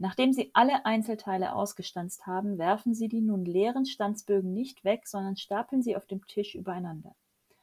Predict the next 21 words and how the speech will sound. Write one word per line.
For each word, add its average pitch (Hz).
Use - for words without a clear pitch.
Heben 262
Sie 269
vorsichtig 320
den 254
Schachteleinsatz 175
aus -
dem 185
Boden 226
der 190
Spieleschachtel, 226
legen 233
Sie 233
nun 269
die 277
übereinander 220
gestapelten 220
Stanzbögen 214
unten 208
in 180
die 202
Schachtel. -